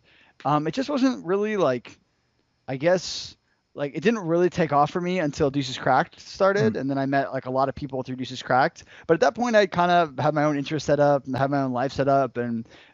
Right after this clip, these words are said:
Speaker 1: poker was an awesome addition to that, but it never really became,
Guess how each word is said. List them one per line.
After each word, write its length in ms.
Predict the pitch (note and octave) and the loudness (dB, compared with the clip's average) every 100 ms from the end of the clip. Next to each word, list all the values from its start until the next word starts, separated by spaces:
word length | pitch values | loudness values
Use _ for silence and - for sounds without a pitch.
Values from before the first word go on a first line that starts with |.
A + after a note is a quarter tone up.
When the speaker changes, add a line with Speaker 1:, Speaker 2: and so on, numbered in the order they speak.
| - | 0
Speaker 1:
poker 280 | D#3 D#3 D3+ | 0 2 0
was 180 | C#3 | 0
an 220 | C#3 C#3+ D3 | -2 -6 -6
awesome 340 | D3 D#3+ - D3+ | 0 0 0 -2
addition 360 | C#3+ C#3+ F3 | -2 -2 -2
to 100 | E3 | 0
that, 240 | F3 F3+ D#3 | 4 4 4
but 100 | C#3+ | -2
it 180 | C#3 C#3+ | -2 -2
never 240 | D#3 E3+ | -2 0
really 220 | D#3 D3+ | 0 0
became, 560 | C#3+ - C3+ C3+ C3 | -4 -6 -2 -2 -2